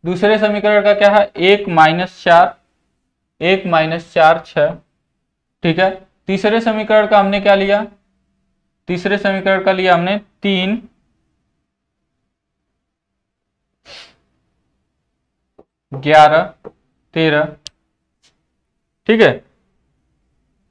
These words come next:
तीसरे समीकरण का लिया हमने तीन, ग्यारह, तेरह। और फिर इधर जो है एक्स हो गया, एक्स में क्या है, एक्स, वाई और जेड तीन है। यहाँ पे एक्स वन, एक्स टू, एक्स थ्री भी लिखा जा सकता था,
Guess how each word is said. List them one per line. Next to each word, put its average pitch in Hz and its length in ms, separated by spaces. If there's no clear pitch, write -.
तीसरे 170 240
समीकरण 165 380
का 160 120
लिया 151 180
हमने 170 200
तीन, 143 260
ग्यारह, 139 280
तेरह। 117 440
और 156 160
फिर 247 320
इधर 196 280
जो 180 160
है 185 100
एक्स 175 300
हो 180 100
गया, 160 240
एक्स 185 220
में 190 160
क्या 180 160
है, 202 140
एक्स, - 340
वाई 151 400
और 170 360
जेड 120 260
तीन 220 140
है। 226 140
यहाँ 156 180
पे 190 180
एक्स 180 180
वन, 202 160
एक्स 196 200
टू, 214 80
एक्स 175 220
थ्री 202 160
भी 220 120
लिखा 220 280
जा 220 140
सकता 220 320
था, 240 180